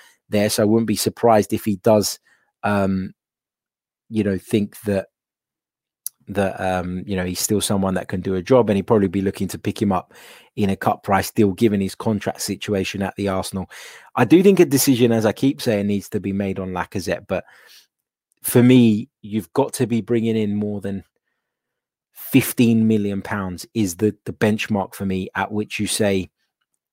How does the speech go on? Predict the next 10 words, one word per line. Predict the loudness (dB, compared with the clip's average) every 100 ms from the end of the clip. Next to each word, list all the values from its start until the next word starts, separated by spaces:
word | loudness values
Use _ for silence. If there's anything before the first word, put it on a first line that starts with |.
| 0
anything | 4 4 2
below | 2 2 4 4
that, | 2 0 -2 -4
no, | -2 -2 -2 -4
anything | -2 0 0 -4 _ _ _ _ _ _ _
there | 0 4 4 4
or | 2
thereabouts | 2 2 2 2 2 -2 -6
or | -4
above, | 0 4 4 2